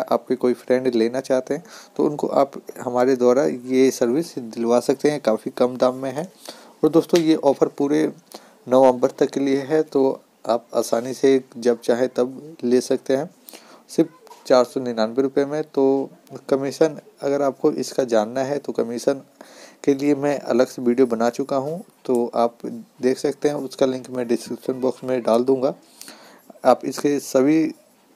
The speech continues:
जो भी ये service है सभी का commission मैं वहाँ पे दे दिया हूँ, तो आप वहाँ से commission भी देख सकते हैं। तो दोस्तों, अगर आप भी Penny ईएमआई का retailer आईडी लेने की सोच रहे हैं तो जल्दी ही करें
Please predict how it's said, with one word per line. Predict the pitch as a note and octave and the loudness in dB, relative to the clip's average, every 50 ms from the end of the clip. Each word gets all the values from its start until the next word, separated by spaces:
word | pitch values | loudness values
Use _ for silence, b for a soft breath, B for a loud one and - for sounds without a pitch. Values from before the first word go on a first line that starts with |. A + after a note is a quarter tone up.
| _ _ _ - - - - | _ _ _ -20 -20 -18 -12
जो | - D3+ B2 B2 B2+ | -10 -2 2 4 4
भी | B2 C3+ D3 | 4 4 4
ये | C#3+ C#3+ C#3 C#3 B2+ | 4 4 4 4 2
service | - - A#2 A#2+ C3+ C3 - C#3+ | 2 2 2 2 2 2 4 4
है | C#3+ C#3+ C3+ | 4 4 2
सभी | - - B2 B2 C3 | 2 2 2 2 2
का | - C3+ B2+ | 2 0 0
commission | - - A#2+ A#2+ A#2+ - - B2+ | 0 0 -2 -2 -4 -4 -4 -4
मैं | B2+ B2 B2 | -2 0 0
वहाँ | B2 A#2+ A#2 A2+ A2+ | 2 2 0 0 0
पे | - B2+ | -2 0
दे | A2 A#2 A#2 | 0 0 0
दिया | A2+ A#2 A#2+ A#2+ | 0 0 -2 -2
हूँ, | C#3 F#3 - B B B B B B B B B - | -4 -8 -10 B B B B B B B B B -6
तो | E3 D#3 - - | -4 -4 0 2
आप | C#3 C#3 C3+ - - | 2 2 2 2 2
वहाँ | C3 B2 A#2+ A2+ | 2 2 2 0
से | - - D3+ | -4 -4 -2
commission | - B2+ A#2 A#2 A2 - C#3+ | -2 -2 -2 -2 -2 -2 -2
भी | C3+ B2+ D3+ F#3+ G#3+ G#3 _ _ B2 | -2 0 -2 -2 -4 -6 _ _ -6
देख | A2 A2+ A2 G#2 | -2 -2 -2 -2
सकते | - - G#2+ - - - G#2+ | -2 -6 -8 -6 -4 -4 -2
हैं। | G#2+ G#2+ G#2+ G#2+ | -2 -2 -6 -8
तो | - _ - C3 | -10 _ -8 -4
दोस्तों, | C3+ C3 C3+ - D#3+ D#3+ D#3 - _ _ _ _ _ _ _ _ _ _ _ _ _ _ _ _ _ _ _ B B B B B B B B | -4 -4 -4 -2 -2 -2 -2 -4 _ _ _ _ _ _ _ _ _ _ _ _ _ _ _ _ _ _ _ B B B B B B B B
अगर | C3 C3 C3 | 2 4 6
आप | B2+ B2 | 6 6
भी | A#2+ C3+ | 4 2
Penny | C3+ - C3 B2 B2 | 0 2 0 0 0
ईएमआई | B2+ C3 C3 C3 B2+ | 0 0 0 2 2
का | - C3 | 4 4
retailer | B2 A#2 A#2 A#2 - A#2 A#2 B2 B2 B2 | 4 2 0 -2 -2 -2 0 2 4 4
आईडी | A#2+ A#2+ B2+ B2+ | 2 2 2 0
लेने | A#2+ A2+ A2+ A#2 A#2+ B2 | 0 0 0 -2 -4 -6
की | A#2+ - C3 A#2+ | -6 -4 -4 -4
सोच | - - - B2 B2+ B2 - - | -4 -4 -4 -2 -2 -2 -2 -2
रहे | C#3 C3 | -2 -2
हैं | C#3+ D3+ D3 | -2 -4 -4
तो | - - D3 D3 D3 B2+ | -2 2 4 4 4 4
जल्दी | A#2 B2+ A#2+ A#2 A#2+ C3 | 4 2 2 2 2 -2
ही | C3+ | -2
करें | - - B2 B2 D3+ | -2 -2 -2 -2 -2